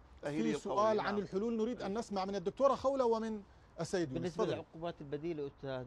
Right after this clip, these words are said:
Speaker 3: آه، بعام ألفين وسبعتاش تم استحداث العقوبات البديلة، آه، مادة أربعة وخمسين ومادة خمسة وعشرين،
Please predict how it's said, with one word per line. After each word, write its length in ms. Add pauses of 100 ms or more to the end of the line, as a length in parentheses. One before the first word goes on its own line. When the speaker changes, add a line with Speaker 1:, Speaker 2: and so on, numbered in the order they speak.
(120)
Speaker 3:
آه، 560 (460)
بعام 240
ألفين 340
وسبعتاش 600
تم 240
استحداث 600
العقوبات 520
البديلة، 460
آه، 400
مادة 500
أربعة 180
وخمسين 540
ومادة 340
خمسة 280
وعشرين، 380